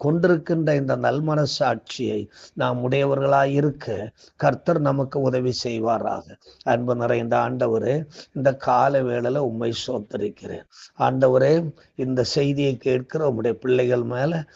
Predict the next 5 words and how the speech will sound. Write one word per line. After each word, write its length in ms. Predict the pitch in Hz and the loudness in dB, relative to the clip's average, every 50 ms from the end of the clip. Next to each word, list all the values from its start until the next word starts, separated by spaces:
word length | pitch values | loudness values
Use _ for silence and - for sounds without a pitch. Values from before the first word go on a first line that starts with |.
| - - - - | -20 -20 -8 -4
ஆண்டவரே, 440 | 127 127 127 127 131 131 135 139 131 | -2 -2 0 0 2 2 4 2 2
பரிசுத்த 640 | 131 - - 123 131 127 - - 147 131 131 - 135 | 2 2 2 2 2 2 -2 -4 -6 -4 -2 0 2
ஆவியானவர் 580 | 127 123 123 123 127 127 120 120 120 113 113 - | 4 4 4 2 2 0 0 0 -2 -2 -2 -4
கிரியை 400 | - - 127 113 117 131 135 131 131 | -4 -6 -4 -2 -2 0 -2 -2 -4
செய்து 440 | - - 151 160 180 190 208 - | -4 -2 -2 -2 0 -2 -4 -6